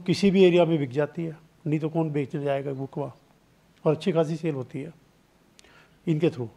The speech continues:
फ़र्क पड़ता है, मतलब sale मान के चलो normal का two time, three time, four time तो हो ही जाती है। इनकी अपनी, plus इनकी अपनी marketing Schemes है, ये भेजते रहते हैं, "ये एक दिन का course है marketing का, आप attend कर लो,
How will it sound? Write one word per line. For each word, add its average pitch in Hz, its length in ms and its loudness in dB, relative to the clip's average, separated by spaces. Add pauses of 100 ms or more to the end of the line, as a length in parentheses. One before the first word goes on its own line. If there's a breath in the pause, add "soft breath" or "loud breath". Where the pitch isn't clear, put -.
(640)
फ़र्क 190 220 4
पड़ता 175 260 4
है, 160 60 2
मतलब 185 140 4
sale 185 240 2
मान 170 200 2
के 170 80 -4
चलो 185 180 2
normal 165 400 4
का 185 340 6 (680 loud breath)
two 208 100 4
time, 180 240 8
three 175 180 -2
time, 175 220 4
four 156 200 -4
time 156 180 0
तो 156 140 -6
हो 127 80 -4
ही 139 80 -6
जाती 127 340 -12
है। 117 140 -18 (1500)
इनकी 151 200 -2
अपनी, 170 240 2 (480 soft breath)
plus 214 200 4
इनकी 202 220 4
अपनी 214 200 4
marketing 180 560 4 (680 soft breath)
Schemes 196 420 4
है, 151 220 6
ये 196 60 4
भेजते 156 280 2
रहते 190 200 4
हैं, 180 80 4
"ये 185 320 4
एक 165 160 0
दिन 170 140 -2
का 180 140 6
course 170 340 -2
है 185 60 6
marketing 165 480 0
का, 170 80 4
आप 156 120 2
attend 143 260 -6
कर 143 120 -4
लो, 147 160 -8